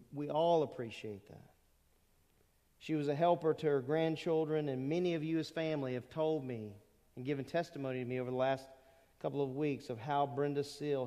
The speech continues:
helped you. How about all of you in here?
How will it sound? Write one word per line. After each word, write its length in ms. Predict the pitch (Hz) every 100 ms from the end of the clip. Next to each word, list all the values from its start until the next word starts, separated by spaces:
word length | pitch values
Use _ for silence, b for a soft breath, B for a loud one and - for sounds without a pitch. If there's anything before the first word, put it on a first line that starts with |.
| 117
helped 320 | 139 120 -
you. 280 | 139 123 113 120 _ _ _ _ _ b b b b b _ _ _ _ _ _ _ _ b b b b _
How 140 | 214
about 180 | 220 214
all 140 | 196
of 80 | 180
you 160 | 160 156
in 80 | 139
here? 200 | 113